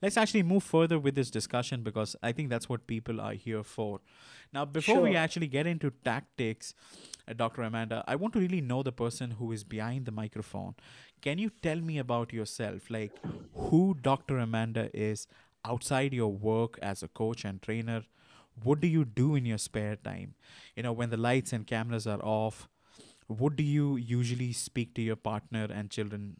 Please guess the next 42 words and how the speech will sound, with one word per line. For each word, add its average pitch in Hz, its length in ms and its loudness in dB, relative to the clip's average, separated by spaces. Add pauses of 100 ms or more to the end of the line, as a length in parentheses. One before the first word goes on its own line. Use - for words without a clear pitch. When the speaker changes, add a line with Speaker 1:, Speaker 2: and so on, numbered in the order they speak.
Speaker 1:
you 104 120 -6
know, 123 180 -4
about? 101 460 -4
What 107 120 -4
are 113 60 -2
some 113 160 -4
of 107 120 -6
those 107 120 -4
conversations 107 680 -6
you're 98 120 -6
having? 98 380 -10 (480)
What 131 180 2
are 135 80 4
some 135 160 -2
of 135 160 -2
the 127 240 -2 (320)
insecurities 117 1080 0
or 107 180 0
vulnerabilities 110 1000 -2
you 104 120 -8
might 104 260 -8
be 107 100 -6
dealing 104 300 -6
on 107 100 -6
a 104 80 -8
day-to-day 104 440 -6
basis, 92 580 -10
you 95 100 -10
know? 107 340 -8
And 110 300 -6
on 120 160 -6
a 127 80 0
lighter 131 340 0
note, 113 360 -4 (340)
what 113 260 -2
makes 117 380 -4
you 117 140 -2
smile 117 840 -2 (420)
and 101 260 -8
brings 101 340 -8
you 101 80 -8
joy? 85 300 -12